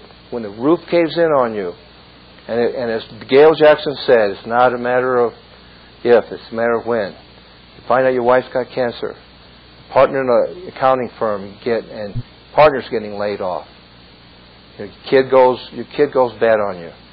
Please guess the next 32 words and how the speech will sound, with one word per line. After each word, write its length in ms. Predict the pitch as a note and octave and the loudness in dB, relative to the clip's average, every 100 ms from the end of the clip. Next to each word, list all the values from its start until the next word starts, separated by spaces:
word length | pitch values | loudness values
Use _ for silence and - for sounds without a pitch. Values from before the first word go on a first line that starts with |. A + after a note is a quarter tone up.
| - - | -20 -6
Who 100 | B2 | -4
are 20 | |
you 80 | C3 | -2
gonna 200 | B2 A#2+ | -4 -2
call? 200 | B2 G#2 | -2 -2
You're 100 | G#2 | -2
gonna 160 | C#3 - | -10 -2
call 200 | D3+ D3 | 0 0
the 80 | |
pastor? 460 | D3+ D3+ D3+ - F3+ - - - - - - - - - | 2 2 2 -2 -4 -6 -20 -20 -20 -20 -20 -20 -20 -12
You're 140 | G#2+ | -12
gonna 120 | - | -6
call 220 | - A#2+ A#2 | 2 2 2
the 260 | G2+ F#2 | -2 -6
la-, 360 | F#2+ A#2 B2+ B2 | -6 0 0 0
the 80 | G#2+ | -8
lay 300 | G2+ A#2 A2+ | -2 -2 -2
lizard. 380 | A#2 A#2+ F2+ - - - - - - | -6 -6 -10 -14 -20 -20 -20 -20 -14
He's 160 | - C3+ | -10 -6
gonna 160 | C3+ A2+ | -6 -2
get 160 | A2 | -4
the 60 | G#2+ | -4
call. 420 | - A2 G2 - - - - - - - - - - - | 0 2 2 -2 -14 -20 -20 -20 -20 -20 -20 -20 -16 -6
And, 360 | G#2 G#2 G2+ | -2 -2 -2
uh, 40 | G2+ | -2
you 120 | G#2+ | 2
gotta 220 | C3 C#3 | 2 2
be 100 | C#3 | 0
ready. 380 | C3+ D#3+ A#2+ F#2+ | 4 4 4 -2
At, 180 | G#2 C3+ | -4 -2
at 220 | A2+ A2+ | -2 2
Goldman 320 | C3+ D3+ D3 | 4 4 0